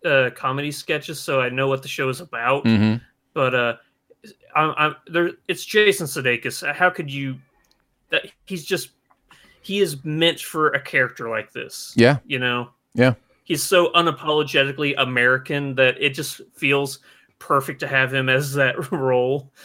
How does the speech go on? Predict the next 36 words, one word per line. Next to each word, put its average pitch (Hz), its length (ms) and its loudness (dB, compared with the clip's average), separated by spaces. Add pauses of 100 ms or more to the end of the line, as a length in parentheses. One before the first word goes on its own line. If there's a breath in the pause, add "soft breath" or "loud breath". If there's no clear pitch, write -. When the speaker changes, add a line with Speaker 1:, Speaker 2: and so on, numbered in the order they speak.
(180 loud breath)
Speaker 2:
Yeah. 113 200 8
Speaker 1:
Going 135 320 2
over 135 160 2
to 135 80 0
Britain 139 340 -4
trying 135 260 -10
to, - 440 -10
uh, 123 40 0 (460)
coach 147 240 -2
a - 40 -10
football 135 400 -4
team. 139 520 -6
<laughs> - 280 -16
Speaker 2:
It's 202 180 4
basically 254 720 2
like 185 440 2
if, - 460 2
uh, 127 520 6
if 156 180 -2
a 143 60 2
U 151 180 -2
K 175 360 4
football 135 480 4
club 120 480 4
hired 123 320 2
Mister 117 340 2
Rogers 101 680 4
to - 140 -2
be 95 160 2
their 90 140 4
coach. - 500 0
Like, 117 260 4
it's, 139 360 2
it's 135 280 2
just, 180 280 2
it's, - 340 0